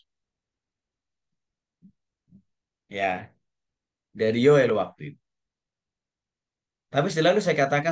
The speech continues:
sama Yoel, "Jujur tetap sama Tuhan. Nggak usah kompromi, nggak usah ikut-ikutan dia." Saudara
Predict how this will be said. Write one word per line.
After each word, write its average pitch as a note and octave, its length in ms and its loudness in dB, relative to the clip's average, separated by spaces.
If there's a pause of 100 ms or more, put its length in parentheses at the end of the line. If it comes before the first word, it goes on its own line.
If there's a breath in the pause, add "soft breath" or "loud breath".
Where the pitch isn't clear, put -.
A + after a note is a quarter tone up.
sama C3+ 220 -2
Yoel, B2+ 320 -4
"Jujur D3 320 -6
tetap F2+ 320 -8
sama - 160 -12
Tuhan. - 260 -20 (1600)
Nggak D3 200 0
usah F3 180 2
kompromi, D#3 460 0 (760)
nggak C3+ 100 -6
usah F3+ 140 -6
ikut-ikutan G3+ 540 -4
dia." - 100 -14 (4000)
Saudara C3 300 0